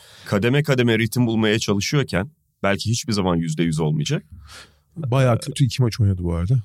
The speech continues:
Speaker 1: İşte bu sabah bir kendindeydi.
Speaker 2: Evet, bu
Speaker 1: Ondan
Speaker 2: sabah,
Speaker 1: sonra
Speaker 2: bu sabah ilk defa doğru düzgün.
Speaker 1: ya da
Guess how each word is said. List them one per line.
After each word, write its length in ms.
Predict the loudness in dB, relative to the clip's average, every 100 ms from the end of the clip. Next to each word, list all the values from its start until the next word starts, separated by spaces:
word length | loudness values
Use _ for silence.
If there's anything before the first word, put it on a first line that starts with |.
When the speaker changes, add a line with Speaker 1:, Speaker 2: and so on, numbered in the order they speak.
| -4
Speaker 1:
İşte 340 | -8 -2 0 0
bu 180 | -2
sabah 380 | 2 2 2 2
bir 220 | 2 0 -2
kendindeydi. 640 | -2 2 2 2 2 0 2
Speaker 2:
Evet, 120 | 2
bu 40 |
Speaker 1:
Ondan 120 | 2 2
Speaker 2:
sabah, 180 | 4
Speaker 1:
sonra 280 | 2 2 2
Speaker 2:
bu 80 | 2
sabah 240 | 4 4
ilk 120 | 4 2
defa 400 | 2 2 2 2
doğru 200 | 2 0
düzgün. 340 | -4 -6 -4
Speaker 1:
ya 180 | -2 2
da 120 | 2